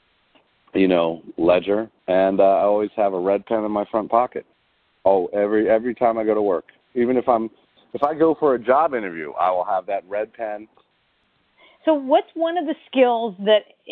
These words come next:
Speaker 2: like, bleeds over into your life that you say is a positive skill, and what's a negative skill?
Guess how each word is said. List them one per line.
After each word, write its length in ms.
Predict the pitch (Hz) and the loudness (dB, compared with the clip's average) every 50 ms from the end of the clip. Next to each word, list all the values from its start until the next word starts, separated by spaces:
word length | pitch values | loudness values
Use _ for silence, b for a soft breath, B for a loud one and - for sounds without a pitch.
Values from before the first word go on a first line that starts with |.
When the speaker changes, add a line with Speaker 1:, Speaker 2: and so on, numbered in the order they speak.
| - - - | -16 -8 -2
Speaker 2:
like, 300 | 247 220 208 190 180 165 | 0 0 0 0 -4 -4
bleeds 480 | 214 220 226 233 233 233 214 185 185 | -2 0 0 0 0 -2 -2 0 2
over 400 | 220 214 208 202 190 202 202 196 | 2 2 2 2 0 0 0 0
into 360 | 190 - 196 190 196 175 - 220 | 0 -4 -8 -12 -12 -6 -4 -2
your 140 | 196 196 | -2 -2
life 300 | 180 180 180 180 175 165 - | 0 -2 -2 -2 -2 -4 -6
that 120 | - 175 - | -10 -8 -8
you 100 | 202 185 - | -10 -2 0
say 140 | 220 196 185 | 2 2 2
is 60 | 165 185 | 0 -4
a 40 | 160 | -6
positive 440 | - - 185 190 208 220 233 240 226 _ | -4 -2 -2 0 0 -2 -4 -6 -8 _
skill, 320 | _ 285 277 269 262 269 - | _ 0 0 2 0 -2 -4
and 140 | 226 202 202 | -4 0 0
what's 200 | 196 202 196 - | 0 0 0 -2
a 60 | 202 | -4
negative 420 | 185 180 175 170 165 156 147 143 - _ | -2 -2 -2 -2 -4 -8 -12 -14 -16 _
skill? 300 | - 143 - - - | -16 -16 -14 -14 -16